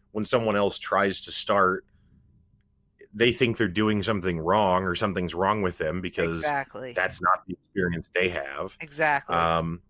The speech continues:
Speaker 1: and it doesn't actually help anyone because it's full of shit. So it's, it, it, <laughs> it's, it's not actually, there's not any, there, it's diminishing its own value by, by doing that, you know?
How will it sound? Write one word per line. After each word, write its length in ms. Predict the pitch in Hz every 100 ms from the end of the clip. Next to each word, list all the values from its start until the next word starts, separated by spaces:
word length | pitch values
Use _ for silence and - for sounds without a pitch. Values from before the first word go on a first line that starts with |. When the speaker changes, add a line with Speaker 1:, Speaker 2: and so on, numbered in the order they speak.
| _ - _ _ _ _ _ _ _ _ _ 139
Speaker 1:
and 460 | 156 156 151 - -
it 180 | 135 123
doesn't 320 | 147 147 156 -
actually 400 | 143 - 143 123
help 280 | 143 180
anyone 460 | 180 113 85 80 107
because 300 | 101 - 107
it's 140 | 117
full 320 | - - 127 123
of 100 | 98
shit. 520 | - - 170 98 -
So 340 | - 107 104
it's, 280 | 113 101 - -
it, 140 | 113 _ _ -
it, 140 | 131 -
<laughs> 40 |
it's, 360 | - 185 - - _ -
it's 160 | 151 156
not 120 | 156
actually, 260 | 147 -
there's 120 | 127 127
not 160 | 147
any, 160 | 147 139
there, 160 | 139
it's 240 | 147 147 -
diminishing 600 | 117 131 135 151 - 131
its 140 | 110
own 240 | 127 127 101
value 520 | 92 104 127 87 80
by, 240 | 80 80
by 260 | 82 - 90
doing 360 | 85 76 73 69
that, 240 | 69 69
you 80 | 76
know? 300 | 80 92